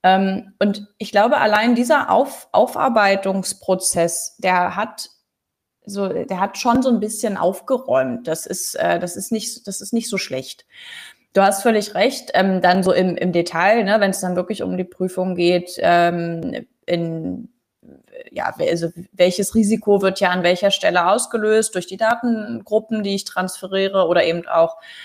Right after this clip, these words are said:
ähm, äh, äh, entsprechend dem, dem Land, in das ich die Daten transferiere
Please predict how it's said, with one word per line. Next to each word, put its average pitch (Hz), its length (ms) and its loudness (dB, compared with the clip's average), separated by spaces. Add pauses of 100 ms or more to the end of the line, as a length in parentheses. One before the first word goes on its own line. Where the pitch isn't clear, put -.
(360)
ähm, 170 580 -2 (360)
äh, 175 420 0 (320)
äh, 165 300 0
entsprechend 190 500 0
dem, 170 240 0
dem 175 100 2
Land, 196 320 4
in 226 140 0
das 202 180 2
ich 202 140 -8
die 190 100 -4
Daten 190 320 2
transferiere 196 1160 -2